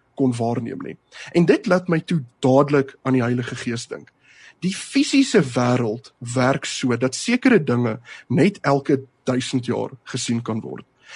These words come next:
En dalk ook nog bo-op dit net deur 'n sekere hoeveelheid mense van daardie generasie. Maar die Heilige Gees is vir ons almal.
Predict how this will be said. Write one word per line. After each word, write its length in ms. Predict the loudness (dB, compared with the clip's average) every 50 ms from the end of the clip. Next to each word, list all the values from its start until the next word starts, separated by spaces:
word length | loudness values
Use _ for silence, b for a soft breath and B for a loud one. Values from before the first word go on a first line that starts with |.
| B B B
En 220 | 2 2 4 4
dalk 320 | 6 6 6 6 4 2 -2
ook 220 | -2 -2 -2 0 0
nog 280 | 2 2 2 0 -4 -10 -6 0
bo-op 400 | 4 4 6 6 4 2 0 0
dit 240 | 0 0 0 -2
net 300 | -2 0 2 4 2 2
deur 140 | 2 2 2
'n 60 | 2
sekere 400 | 2 -2 -2 -2 -2 -2 0 0
hoeveelheid 520 | 0 0 -2 -2 0 2 4 4 2 2 0
mense 340 | -4 -6 -6 -8 -10 -10 -8
van 180 | -4 -4 -2
daardie 220 | -2 -4 -6 -6 -6
generasie. 640 | -6 -6 -6 -6 -6 -8 -8 -8 -10 -12 -14 -16 -20 _ _ _ _ b b b b b b b b b b b b
Maar 280 | 4 4 4 4 4
die 140 | 2 2 2
Heilige 400 | 4 6 6 6 6 4 2 -2
Gees 600 | -2 -4 -2 2 2 2 2 2 -2 -8 -12 -12 _ -4
is 160 | -4 -4 -2
vir 140 | -2 -2 0
ons 300 | 0 -2 -4 -6 -10 -2
almal. 400 | 0 2 2 2 0 -4 -6 -14